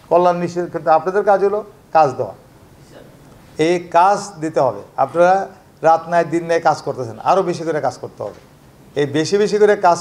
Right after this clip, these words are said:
করে বিআরটিসিকে আরও এগিয়ে নিতে হবে এবং আপনারা পারবেন। আর আপনারা পিছপা হবেন না, সাহস হারাবেন না। আমি একসময় যা থাকবো না, আমাদের টিম একসময় থাকবে না। হ্যাঁ, আমার চাকরি আছে আর তিন মাস, আমাদের কর্নেল সাহেব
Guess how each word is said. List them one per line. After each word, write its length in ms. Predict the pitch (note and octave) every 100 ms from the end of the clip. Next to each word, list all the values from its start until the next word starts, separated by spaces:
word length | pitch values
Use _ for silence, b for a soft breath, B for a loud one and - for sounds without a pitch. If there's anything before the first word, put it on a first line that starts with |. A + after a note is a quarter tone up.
| -
করে 200 | F3 A3+ - B -
বিআরটিসিকে 640 | C3 D#3 D#3+ C#3+ E3+ F#3+ G#3
আরও 360 | C3 D3 G3 G3+ - _ -
এগিয়ে 280 | D3+ D3+ D#3
নিতে 260 | D3 C#3 D3
হবে 240 | D#3 F3 - B B
এবং 120 | C3 C#3+
আপনারা 260 | C#3+ D3+
পারবেন। 400 | D#3 D#3 D3 F3+ F#3+ - _ _ _
আর 220 | C3+ C3 C3+
আপনারা 440 | D3 D#3+ E3 D#3+ D3+ -
পিছপা 320 | F3+ F3+ F#3+
হবেন 240 | F#3 F#3
না, 200 | F#3+ G3 - - _ _ -
সাহস 380 | - D#3 D#3+
হারাবেন 300 | D3+ B2+ A2
না। 160 | G#2 F#2+ - _ _ _ - - -
আমি 200 | C3+ F3
একসময় 360 | E3+ E3+ F3+
যা 240 | D#3 D3+ D3+
থাকবো 340 | C#3 D3 D3
না, 100 | D#3
আমাদের 280 | D3+ D3+ D#3 -
টিম 180 | E3 D#3+
একসময় 300 | D3+ D#3 D3
থাকবে 320 | C#3+ C3 C3+
না। 140 | B2+ - - - - -
হ্যাঁ, 260 | E3+ F#3+ D#3+
আমার 300 | C#3 D3 D3+
চাকরি 320 | E3 D#3 D#3
আছে 160 | C#3 C#3+
আর 60 | C#3+
তিন 140 | D3 C#3+
মাস, 200 | C3+ B2 - - - - -
আমাদের 440 | C3 C#3 C#3+ C3+ C3 - - -
কর্নেল 280 | D3 D3 C#3+
সাহেব 260 | D#3 C#3+